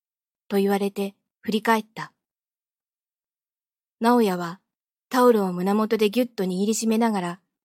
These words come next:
こちらをじっと見ていた。久しぶりに直哉と目が合った喜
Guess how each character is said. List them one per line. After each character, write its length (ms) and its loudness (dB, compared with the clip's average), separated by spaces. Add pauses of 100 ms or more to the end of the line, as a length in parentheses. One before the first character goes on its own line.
(180)
こ 100 -14
ち 140 -6
ら 120 0
を 60 -4
じ 100 -8
っ 60 -8
と 140 -4
見 120 0
て 80 -8
い 100 -6
た。 220 -16 (2250)
久 180 -6
し 140 -4
ぶ 120 -2
り 100 -2
に 220 -4 (400)
直 180 6
哉 120 4
と 120 -6
目 140 0
が 120 2
合 40 2
っ 100 -6
た 80 -10
喜 80 -6